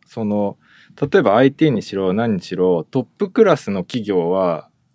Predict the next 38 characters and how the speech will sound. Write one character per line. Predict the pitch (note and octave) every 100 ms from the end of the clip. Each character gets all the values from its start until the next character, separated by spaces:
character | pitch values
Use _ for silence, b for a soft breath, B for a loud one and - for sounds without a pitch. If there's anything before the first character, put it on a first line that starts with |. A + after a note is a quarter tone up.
| _ _ -
そ | - D3
こ | G#3
人 | D3 F#3 F#3+
材 | G3+
育 | G#3
成 | - A2 G2
を | F2
ち | -
ゃ | C3+
ん | D3+
と |
や | C#3 C3
ら | C#3+
な | D3
か | A#2
っ |
た | - F#2
ら、 | F#2 E2 b b b
も | D#3
う | A2
生 |
き | F#2+
残 | F3 F#3+ G#3
れ |
な | F3+ G2+
い |
っ |
て | -
い | E2+
う |
の |
分 | F2+
か | -
っ | E3+
て | -
る | E2
か | D#2+
ら、 | D#2 D#2